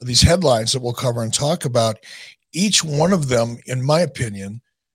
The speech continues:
significantly impacts and potentially even more than significantly, perhaps profoundly in some cases,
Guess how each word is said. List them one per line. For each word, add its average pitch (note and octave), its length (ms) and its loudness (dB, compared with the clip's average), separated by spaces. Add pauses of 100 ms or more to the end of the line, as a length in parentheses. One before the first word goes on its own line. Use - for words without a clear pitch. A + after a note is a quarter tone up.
(580)
significantly D#3 1400 2
impacts B2 840 -2 (180)
and B2 180 -4
potentially C3 880 0 (2000)
even B2 240 -2
more F3 260 4
than C3 140 -2
significantly, G2+ 840 -2
perhaps C3+ 380 2
profoundly C3+ 760 2
in G#2+ 80 -6
some G#2+ 200 0
cases, F#2+ 520 -2